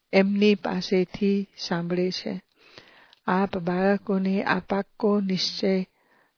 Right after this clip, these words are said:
રહેવો જોઈએ કે બેહદના બાપ આપણને વિશ્વના માલિક બનાવે છે. એ છે ઊંચામાં ઊંચા, પ્રિયથી પ્રિય બાપ.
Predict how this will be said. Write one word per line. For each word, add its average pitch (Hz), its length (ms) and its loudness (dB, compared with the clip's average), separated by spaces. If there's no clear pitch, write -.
રહેવો 185 420 2
જોઈએ 190 540 0
કે 196 220 8
બેહદના 185 680 2
બાપ 180 360 -4
આપણને 185 600 0
વિશ્વના 190 640 0
માલિક 185 440 -2
બનાવે 185 460 -2
છે. 190 320 -6
એ 226 200 8
છે 214 380 4
ઊંચામાં 190 580 0
ઊંચા, 185 540 -6
પ્રિયથી 202 640 6
પ્રિય 185 400 2
બાપ. 180 280 -6